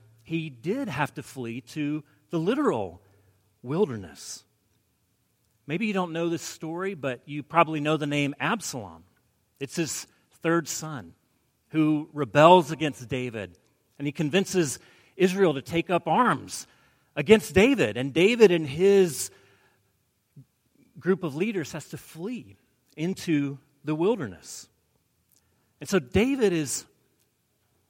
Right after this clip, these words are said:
has lost or is in the midst of losing his son, his kingdom,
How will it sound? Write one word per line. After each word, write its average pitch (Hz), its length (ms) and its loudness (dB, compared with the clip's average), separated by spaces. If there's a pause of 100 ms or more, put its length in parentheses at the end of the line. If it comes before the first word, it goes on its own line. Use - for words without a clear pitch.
(120)
has 151 200 -4
lost 175 460 0
or 185 60 -2
is 165 100 -4
in 185 120 -4
the 165 60 -6
midst 165 480 -4
of 151 140 -10
losing 156 640 -2
his 147 280 -12 (200)
son, 196 600 -12 (760)
his - 180 -12
kingdom, 202 640 -10